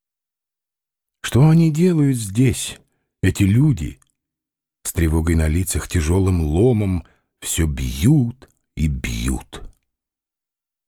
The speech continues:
Исакова Такубоку.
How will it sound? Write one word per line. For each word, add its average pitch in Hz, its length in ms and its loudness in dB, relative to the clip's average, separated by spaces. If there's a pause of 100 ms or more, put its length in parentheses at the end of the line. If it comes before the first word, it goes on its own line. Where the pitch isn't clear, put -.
(100)
Исакова 120 1040 0 (1000)
Такубоку. 92 840 0